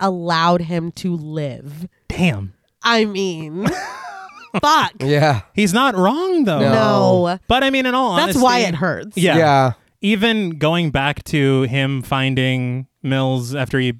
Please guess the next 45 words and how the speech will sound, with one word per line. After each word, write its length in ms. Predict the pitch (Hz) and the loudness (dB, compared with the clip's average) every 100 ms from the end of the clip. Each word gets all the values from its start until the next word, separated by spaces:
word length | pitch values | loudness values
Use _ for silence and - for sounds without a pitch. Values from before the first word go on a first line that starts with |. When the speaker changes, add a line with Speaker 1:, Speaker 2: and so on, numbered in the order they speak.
| _ | _
Speaker 2:
broke 220 | 131 123 | 0 0
his 120 | 131 - | 0 -2
face 200 | 131 131 | -2 -2
and 80 | 135 | -2
everything. 320 | 135 135 143 | -2 0 2
Speaker 3:
Yeah. 100 | 156 | 4
Speaker 1:
Yeah. 320 | 220 190 185 - | 4 2 -2 0
Speaker 2:
You 140 | 190 | 2
knew 140 | 220 214 | 4 4
he 100 | 202 | 4
couldn't 320 | - 185 156 | 2 -2 -2
shoot 260 | - 175 220 | -2 0 2
him 180 | 185 175 | 0 0
because 320 | 165 170 147 | -2 -2 -2
he 120 | 165 | -4
didn't 560 | 139 160 170 143 135 - _ _ - | -2 -2 -2 -4 -8 -16 _ _ -8
play 160 | - 170 | -2 0
a 60 | 156 | 0
part 260 | 156 160 | -2 -2
in 180 | 156 151 | -2 -2
the, 100 | 147 | -2
the 300 | 151 151 151 | -4 -2 -2
thing. 200 | 190 269 | 0 0
Speaker 1:
His, 300 | 214 208 160 | 2 2 2
Speaker 3:
Right, 280 | 139 156 135 | 4 4 4
Speaker 1:
his 100 | - | 4
Speaker 3:
right, 200 | 135 127 | 2 2
right. 200 | 131 123 | 0 0
Speaker 1:
plan. 520 | 147 185 170 139 147 | 0 0 0 -2 -4
Speaker 2:
So, 220 | 160 156 | 0 2
Speaker 1:
Yeah. 120 | 156 160 | 4 2
Speaker 2:
I 80 | 160 | 0
mean, 180 | 151 | -2
it 200 | 143 151 | -2 -4
literally 640 | 143 151 160 165 156 143 143 | -2 0 2 2 0 -2 -2
is 360 | 165 147 127 | 0 0 0
because 320 | 117 131 135 117 | -2 -2 -2 0
he 120 | 135 | 0
is 120 | 123 | -2
so 180 | 151 147 | 0 -2
strict 400 | - - 151 - | -2 -4 -4 -2
with 100 | 135 | -2
his 120 | 123 | 0
own 200 | 139 139 | 0 -2
plan 500 | 147 165 151 123 127 | -2 0 0 -2 -4